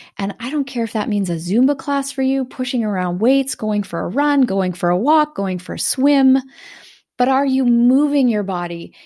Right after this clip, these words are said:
in a way that celebrates the amazing piece of machinery that it is? Because I can tell you,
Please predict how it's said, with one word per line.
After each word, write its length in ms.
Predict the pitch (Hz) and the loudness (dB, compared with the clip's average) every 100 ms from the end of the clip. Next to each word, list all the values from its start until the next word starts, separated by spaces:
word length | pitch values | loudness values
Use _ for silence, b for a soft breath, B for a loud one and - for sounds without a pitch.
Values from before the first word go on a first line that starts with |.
| b | b
in 120 | 226 220 | -8 -4
a 80 | |
way 260 | 208 220 233 | 0 2 2
that 220 | 208 - | 2 -2
celebrates 1040 | - - 240 220 233 226 190 175 165 - - | -6 -4 -2 0 2 0 -2 -4 -4 -8 -8
the 140 | 208 | -4
amazing 560 | 190 196 190 190 185 202 | -2 -2 -2 -2 -4 -6
piece 320 | 190 190 180 | -6 -10 -8
of 80 | 185 | -8
machinery 840 | 185 180 185 175 175 170 170 170 b b b b | -8 -8 -8 -8 -6 -6 -6 -8 b b b b
that 160 | 180 170 | -4 -2
it 140 | 165 | 0
is? 680 | 175 - - - - - - _ _ _ _ _ | 0 0 -6 -12 -14 -16 -20 _ _ _ _ _
Because 240 | - 208 | -12 -8
I 60 | 240 | -6
can 120 | 247 | -4
tell 240 | 240 262 254 | -4 -2 -2
you, 260 | 202 180 | -2 -4